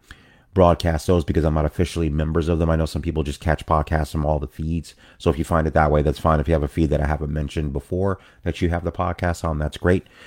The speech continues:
Uh, the other thing I would ask, if you're a regular listener to the show, two things I would ask, actually. One, if you, especially if you listen on Apple Podcasts, but on any podcast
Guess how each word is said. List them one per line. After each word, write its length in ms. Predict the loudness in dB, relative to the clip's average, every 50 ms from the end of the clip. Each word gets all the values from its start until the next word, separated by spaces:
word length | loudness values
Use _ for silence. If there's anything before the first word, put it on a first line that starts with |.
| -20 -18 -8 -2
Uh, 200 | 2 2 2 4
the 120 | 4 4
other 120 | 4 4 4
thing 160 | 2 0 0
I 40 | 0
would 160 | 0 -2 -2
ask, 380 | -2 -2 -2 -2 -4 -4 -6
if 140 | -8 -6 -4
you're 120 | -2 -2 -2
a 40 |
regular 360 | 0 0 0 0 -2 -2 0 -2
listener 300 | -2 -2 -2 -4 -4 -4
to 140 | -4 -4 -4
the 100 | -4 -4
show, 280 | -6 -2 0 0 0
two 160 | 2 2 2 4
things 200 | 4 2 2 2
I 80 | 2
would 140 | 2 2 0
ask, 260 | -2 -4 -6 -8 -6
actually. 460 | -8 -8 -8 -8 -8 -10 -10 -10 -14 -18 -20 _ _ -10
One, 460 | -6 -2 0 2 2 2 0 0 -4 _ _ _ _ _ _ _ _ _ _ _ _ _ _ _ _ _ _ _ -4
if 240 | -2 -2 -2 0 0
you, 240 | 2 2 4 2 2
especially 320 | 0 0 0 0 0 2
if 20 | 0
you 80 | 2
listen 220 | 0 0 0 0 -2
on 100 | 0 0
Apple 240 | -2 -2 -2 -2 -4
Podcasts, 540 | -4 -2 -2 -2 -2 -2 -2 -2 -2 -2
but 100 | -2 -2
on 100 | 0 0
any 200 | 0 0 0 -2
podcast 560 | -2 -2 -4 -6 -6 -6 -8 -10 -10 -10 -10